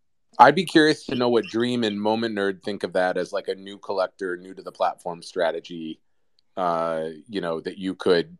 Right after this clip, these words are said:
you could use to sort of get yourself started, because I think people kind of get excited and overextend themselves when they first start.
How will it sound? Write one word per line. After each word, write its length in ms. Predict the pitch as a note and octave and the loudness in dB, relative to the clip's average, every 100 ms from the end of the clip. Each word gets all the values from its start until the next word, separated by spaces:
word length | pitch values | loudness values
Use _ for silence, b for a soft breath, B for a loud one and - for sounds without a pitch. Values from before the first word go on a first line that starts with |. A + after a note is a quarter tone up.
| _ | _
you 140 | G#2+ | -6
could 220 | G#2 G#2+ F#2 | -2 -2 -2
use 400 | G2 G2+ F#2+ - | 0 2 0 -4
to 80 | |
sort 240 | F#2 G#2 F#2 | 2 6 6
of 80 | F2+ | 6
get 200 | G2 - | 6 6
yourself 300 | F2+ F#2+ - | 4 4 2
started, 560 | - F2+ F2+ E2 D#2+ - _ | 6 6 6 2 -2 -16 _
because 440 | G#2 - F2+ F2 - | 0 6 6 4 -14
I 220 | - _ | -20 _
think 160 | G#2+ | -2
people 340 | G#2 A#2 G#2+ G#2+ | 0 2 4 2
kind 280 | - B2 G#2+ | 6 6 6
of 180 | A2 | 0
get 140 | - G#2 | 0 -2
excited 500 | - - A2 G#2 F#2 | -2 4 4 4 0
and 100 | F#2+ | -4
overextend 600 | F#2 F#2 F2 - F#2 F#2 | -4 -4 -8 -4 -4 -4
themselves 460 | F2+ - D#2+ D#2+ | -10 -4 -4 -4
when 140 | F2 E2 | -8 -10
they 80 | D#2 | -8
first 260 | E2+ D#2 | -6 -8
start. 300 | - D#2+ D#2+ | -4 -4 -4